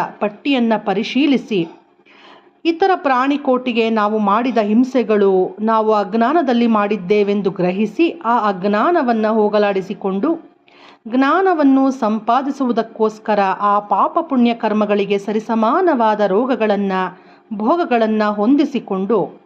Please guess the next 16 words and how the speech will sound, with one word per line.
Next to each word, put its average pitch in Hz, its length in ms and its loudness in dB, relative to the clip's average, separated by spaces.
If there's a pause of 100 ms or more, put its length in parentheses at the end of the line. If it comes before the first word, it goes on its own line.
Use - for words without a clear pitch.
(440)
ಈ 349 180 4
ಬಾರಿಯ 262 500 0
ಜನ್ಮದಲ್ಲಿ 208 760 2
ತಿಳುವಳಿಕೆಯಿಂದ 247 880 0
ಇರಬೇಕೆಂದು 226 720 0
ನಿರ್ಣಯಿಸಿಕೊಂಡು, 202 1200 -2 (260)
ಈ 294 300 2
ಭೂಲೋಕದಲ್ಲಿ 247 760 2
ಮತ್ತೆ 208 460 -2
ಜನ್ಮಿಸಿ 208 920 0 (400)
ಅವುಗಳನ್ನ 302 680 2
ಅನುಭವಿಸುತ್ತಾ 240 840 -2
ಇರುತ್ತೇವೆ. 190 720 -2
ಅವೇ 190 600 -2 (420)
ಪ್ರಾರಬ್ಧ 208 560 0 (120)
ಕರ್ಮಗಳು. 180 840 -2